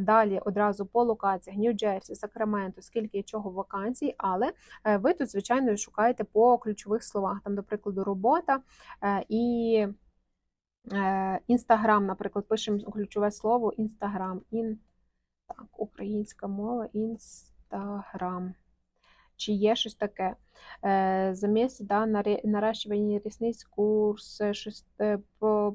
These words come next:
по, по рампорам переглядаємо, що, в принципі, нам підходить. Social media manager, е, з роботи, Нью-Йорк. Е, відправляємо свою вакансію. Та? Супер, супер. Переглядаємо.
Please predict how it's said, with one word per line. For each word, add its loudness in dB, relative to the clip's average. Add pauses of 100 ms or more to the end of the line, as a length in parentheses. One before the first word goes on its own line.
по, 0
по -2
рампорам 2
переглядаємо, 2
що, 0
в -2
принципі, -2
нам 2
підходить. -8
Social 0
media -2
manager, -4 (100)
е, -4
з -12
роботи, -2
Нью-Йорк. 2 (580)
Е, -4 (360)
відправляємо 4
свою -2
вакансію. -10 (120)
Та? -2 (180)
Супер, -4
супер. -8 (300)
Переглядаємо. 2